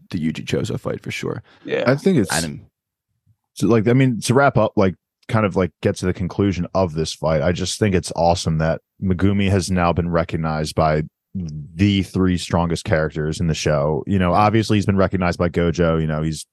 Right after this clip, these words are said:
Speaker 3: been training with him, so Gojo obviously recognizes him. Season one, Sukuna recognizes him, and here, even though he's been getting the shit kicked out of him, like, he is resourceful enough to make impressions on these people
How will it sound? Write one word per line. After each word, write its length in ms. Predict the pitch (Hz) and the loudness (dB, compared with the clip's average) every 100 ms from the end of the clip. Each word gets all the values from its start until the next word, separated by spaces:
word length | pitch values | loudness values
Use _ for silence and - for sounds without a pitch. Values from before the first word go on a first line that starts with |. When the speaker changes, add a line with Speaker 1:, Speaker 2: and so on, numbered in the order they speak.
| _ | _
Speaker 3:
been 120 | 90 | -4
training 300 | 82 85 80 | 0 0 0
with 140 | 80 78 | 0 0
him, 120 | 80 | -2
so 100 | 82 | 0
Gojo 320 | 80 82 80 | 2 2 2
obviously 360 | 76 78 80 87 | 2 0 -2 0
recognizes 580 | 101 110 113 107 95 101 | 0 2 4 2 2 0
him. 180 | 104 104 _ _ _ _ _ _ | 0 -2 _ _ _ _ _ _
Season 400 | - 104 90 90 | -4 -2 0 2
one, 360 | 92 101 101 101 | 4 4 2 -2
Sukuna 560 | - 104 - 107 117 | -6 -10 -2 0 4
recognizes 680 | 113 110 98 110 107 104 101 | 4 2 0 0 2 0 0
him, 380 | 107 104 107 107 - _ | 0 0 -2 -6 -12 _
and 320 | - 85 82 82 | -8 -6 -6 -8
here, 440 | - 110 104 104 | -8 0 4 4
even 260 | 98 95 95 | 4 2 2
though 180 | 90 | 2
he's 180 | 90 92 | 2 0
been 120 | 90 | -2
getting 220 | 90 90 87 | 0 0 -2
the 60 | |
shit 300 | 82 - 123 | -4 -2 -2
kicked 220 | - 98 90 | -2 -2 2
out 200 | 85 85 | 2 2
of 60 | |
him, 180 | 85 85 | 0 2
like, 320 | 82 80 - _ _ | 2 0 -4 _ _
he 440 | 90 98 98 95 | -2 0 2 2
is 160 | 92 80 | 0 0
resourceful 640 | 90 82 101 101 - 95 | -2 2 2 0 0 0
enough 340 | 92 87 87 - | 2 0 -2 -4
to 160 | - 92 | -4 -2
make 280 | 87 92 - | 0 -2 -2
impressions 680 | 104 87 - 98 - 87 | -6 -2 -2 -2 -2 -2
on 160 | 85 87 | 0 0
these 140 | 82 | -2
people 640 | - 92 85 80 80 78 | -2 -2 0 2 2 0